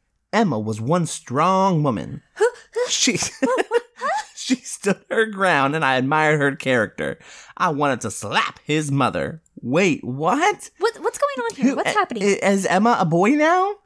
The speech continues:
Speaker 2: I'm, I, I'm,
Speaker 1: Ugh.
Speaker 2: I'm confused.
Speaker 1: "If that was your intent, mission accomplished. Paulina."
Speaker 2: Who? The French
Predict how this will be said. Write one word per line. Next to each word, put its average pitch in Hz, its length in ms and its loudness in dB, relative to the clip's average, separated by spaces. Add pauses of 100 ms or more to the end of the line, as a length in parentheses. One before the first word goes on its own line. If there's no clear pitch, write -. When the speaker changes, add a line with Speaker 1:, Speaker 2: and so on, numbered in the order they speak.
Speaker 2:
I'm, 339 180 -4
I, 311 220 -6
I'm, 330 240 -4
Speaker 1:
Ugh. 160 220 0
Speaker 2:
I'm 285 100 -4
confused. 277 480 -6 (160)
Speaker 1:
"If 147 200 0
that 165 260 0
was 151 280 2
your 156 220 2
intent, 180 540 0
mission 180 400 2
accomplished. 139 800 -4 (340)
Paulina." 156 840 0 (500)
Speaker 2:
Who? 427 320 4 (540)
The 214 260 0
French 277 340 2